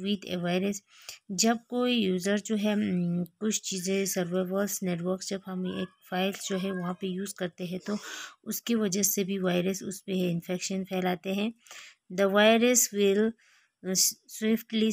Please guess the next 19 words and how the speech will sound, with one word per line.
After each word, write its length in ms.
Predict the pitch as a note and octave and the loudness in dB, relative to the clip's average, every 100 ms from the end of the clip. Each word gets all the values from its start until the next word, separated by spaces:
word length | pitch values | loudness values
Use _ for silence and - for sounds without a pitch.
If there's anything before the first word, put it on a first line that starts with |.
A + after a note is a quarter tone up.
| - | 2
separate 420 | F#3 F3 G3 G3+ A3 | 0 0 -4 -6 -4
to 100 | G#3+ A3 - _ _ _ _ | -2 -2 -4 _ _ _ _
the 240 | E3+ F#3+ G3 - G3+ | -2 2 2 4 4
other 220 | G3+ G#3 | 6 4
users, 460 | F3+ E3+ D#3+ D#3+ F3 - - _ | 2 -4 -6 -4 -2 -4 -6 _
एक 200 | G#3 G#3 | -6 -4
से 180 | - A#3 | 0 0
दूसरे 380 | F#3 F3 - G3+ G3+ F#3+ F3+ F#3+ | 0 -6 -4 -2 -2 -4 -8 -6
में 640 | F#3+ G3 G3+ F#3+ F3 F3 - | -4 -2 -4 -6 -8 -8 -6
चला 200 | F#3 F#3+ | -6 -4
जाता 300 | F#3 F3+ G3 | -4 -6 -8
है। 200 | F#3+ A#3 - _ _ _ _ _ | -6 -8 -8 _ _ _ _ _
ठीक 120 | - F#3+ | -20 -20
है, 80 | F#3 _ _ _ _ _ _ _ _ | -20 _ _ _ _ _ _ _ _
ये 100 | G3 G3 | -12 -4
था 80 | A3+ | -4
सोर्स। 500 | - G3 G#3 - - - - - _ _ A3+ | -2 -2 -2 -4 -10 -16 -20 -20 _ _ -8
अब 120 | A3 | -6
उसके 300 | A#3+ - B3+ | -6 -6 -4